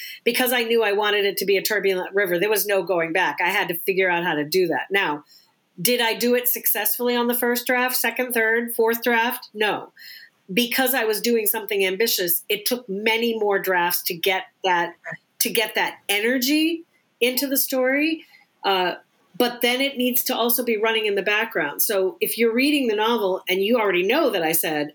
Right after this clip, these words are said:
I built it as a river, you might see it more clearly. But I don't care if you see it. I just want you to feel like it's that propulsive.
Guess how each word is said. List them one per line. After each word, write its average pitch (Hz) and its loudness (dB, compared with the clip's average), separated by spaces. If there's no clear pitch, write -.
I 175 0
built 175 -2
it 170 0
as 160 0
a 151 -2
river, 156 -2
you 240 2
might 226 0
see 277 0
it 170 -6
more 196 0
clearly. 196 0
But 226 2
I 269 2
don't 359 -2
care 220 0
if 180 -6
you 185 0
see 285 2
it. 156 -6
I 208 2
just 254 -2
want 190 -2
you 185 4
to 160 0
feel 254 0
like 135 -6
it's 151 -2
that 135 -4
propulsive. 151 -8